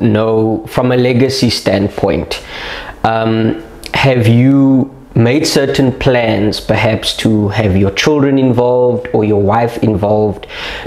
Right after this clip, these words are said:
directly in the business? Um,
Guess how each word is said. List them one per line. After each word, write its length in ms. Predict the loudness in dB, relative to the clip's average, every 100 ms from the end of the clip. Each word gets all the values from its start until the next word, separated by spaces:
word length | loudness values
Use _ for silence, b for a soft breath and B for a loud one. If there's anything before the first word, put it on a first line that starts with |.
| -4
directly 920 | -2 0 0 0 2 2 4 2 0 0
in 140 | 0
the 60 | 2
business? 760 | 2 2 2 2 -2 -6 B B B B -4
Um, 520 | -2 0 0 0 -2